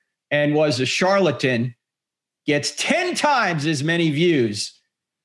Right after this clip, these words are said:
as what's the most important thing, and that is, is that Christianity is true. In fact, I spent a lot of time actually in that podcast pointing out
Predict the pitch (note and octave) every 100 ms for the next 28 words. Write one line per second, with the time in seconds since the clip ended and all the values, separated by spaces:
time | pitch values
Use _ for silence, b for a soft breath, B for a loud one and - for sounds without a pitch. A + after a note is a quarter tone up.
0 | _ _ C#3 D3 B2+ E3+ E3 - D3 D3+
1 | A#3+ - F3+ D3 D#3+ C#3+ C#3 D3 C#3+ C3+
2 | C#3 D3 C#3+ C3+ B2 C#3 A#2+ - A#2+ C3
3 | B2+ B2 A2 G#2+ - B2 G2+ B2+ A#2+ -
4 | A#2 A#2 B2+ B2+ B2+ A#2+ D3 D#3+ C3 B2+
5 | - C3 G#3+ C3 A#2 A#2 A#2+ B2 A#2 A#2
6 | - D3 C#3 D#3+ F#3 D3+